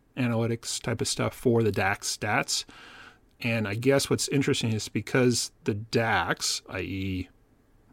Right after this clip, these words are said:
guilds, just for lack of, the majority of people are gonna consider dax to be guilds. Anyways, now that a dac has a web address, excuse me, a wallet address on the blockchain, and then people can associate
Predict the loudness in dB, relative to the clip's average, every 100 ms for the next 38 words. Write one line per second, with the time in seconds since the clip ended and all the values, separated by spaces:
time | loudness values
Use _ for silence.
0 | -6 2 4 4 0 0 -2 -2 -4 -2
1 | -2 -2 -8 -20 -20 -20 -20 -20 -20 -20
2 | -18 -2 2 4 2 2 0 0 -8 -12
3 | -18 -20 -20 -20 _ _ _ -2 0 2
4 | 6 6 6 2 0 -2 -2 -4 -8 -4
5 | -4 -2 -2 -2 -2 -2 -4 -6 -4 -2
6 | -2 -4 -12 -14 -16 -16 -18 0 4 6
7 | 6 6 6 6 4 2 2 2 0 -2
8 | -2 -2 -2 -2 -4 -4 -4 -4 -6 -6
9 | -4 -4 -2 -4 -4 -8 -4 2 2 2
10 | 0 2 2 0 -4 -4 -4 -4 -8 -10
11 | _ -6 -4 -2 -4 -6 -10 0 4 4
12 | 4 0 0 0 -2 -2 0 0 0 2
13 | 2 2 -2 -4 -2 2 4 4 4 4
14 | 4 2 -4 -12